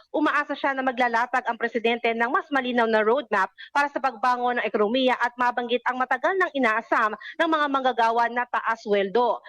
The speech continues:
Habang sinabi ni Tingog Party List Representative Jude Asidre na naway gawing prioridad pa rin ang seguridad sa pagkain, lalo na sa rice sufficiency sa pamamagitan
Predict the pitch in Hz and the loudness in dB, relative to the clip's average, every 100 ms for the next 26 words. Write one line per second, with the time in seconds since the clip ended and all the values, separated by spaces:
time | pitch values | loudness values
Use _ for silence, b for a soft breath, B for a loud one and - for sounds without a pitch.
0 | B 262 262 269 269 247 233 226 254 247 | B -2 -2 -2 0 0 0 -4 -2 0
1 | 240 214 240 240 226 226 226 233 220 214 | 0 2 -2 0 -2 0 0 0 -2 -2
2 | 220 226 196 247 202 240 302 220 208 - | -2 -2 -2 -2 -2 -2 -2 0 0 -4
3 | B 302 294 269 269 269 254 247 247 233 | B -2 -2 -2 -2 -2 -2 0 0 0
4 | 220 226 226 330 277 233 B - 285 302 | 0 -2 -2 -2 -2 -2 B -4 -2 0
5 | 254 247 247 240 247 226 196 185 180 294 | 0 2 -2 0 -4 -4 -2 -2 0 -2
6 | 330 B _ - 262 254 254 254 240 240 | -4 B _ -6 -2 0 0 0 0 0
7 | 240 247 294 302 269 262 247 262 262 247 | 0 -4 -2 -2 -2 -2 -2 0 0 2
8 | 240 349 269 240 | 2 2 2 -2